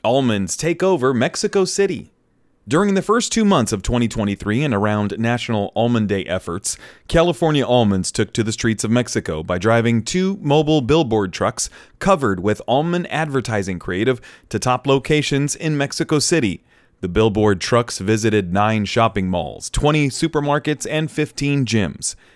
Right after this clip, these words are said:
At each stop, A B C hosted interactive events like snack workshops, giveaways,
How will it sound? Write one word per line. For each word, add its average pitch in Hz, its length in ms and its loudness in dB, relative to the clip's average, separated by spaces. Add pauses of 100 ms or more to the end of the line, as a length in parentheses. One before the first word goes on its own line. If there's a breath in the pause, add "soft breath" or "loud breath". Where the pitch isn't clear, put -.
(200 soft breath)
At 104 140 2
each 104 180 -4
stop, 110 320 0
A 107 80 0
B 107 160 -2
C 107 200 -2
hosted 117 420 0
interactive 127 540 -2
events 113 420 -2
like 113 340 -2
snack 147 400 -4
workshops, 131 600 -2 (260 soft breath)
giveaways, 110 680 0